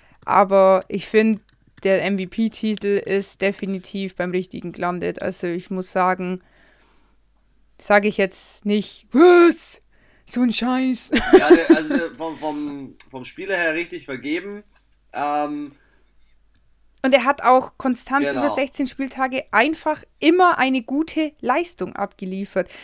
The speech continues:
Speaker 1: Es gab andere, die waren auch wirklich gut, aber die hatten halt dann auch mal so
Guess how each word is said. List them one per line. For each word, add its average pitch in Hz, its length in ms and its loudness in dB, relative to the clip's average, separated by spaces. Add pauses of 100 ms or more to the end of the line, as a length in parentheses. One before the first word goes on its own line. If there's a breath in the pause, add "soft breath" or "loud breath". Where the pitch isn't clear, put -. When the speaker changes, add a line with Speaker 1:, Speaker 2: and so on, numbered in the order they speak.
(140 loud breath)
Speaker 1:
Es - 180 -8
gab 285 300 -2
andere, 294 300 0
die 262 140 -6
waren 254 340 -2
auch 311 360 0 (120)
wirklich 320 640 -4
gut, 359 320 2
aber 214 180 0
die 226 140 -4
hatten 277 300 -4
halt 277 160 -4
dann 247 180 -4
auch 269 260 0
mal 320 160 -4
so 302 220 0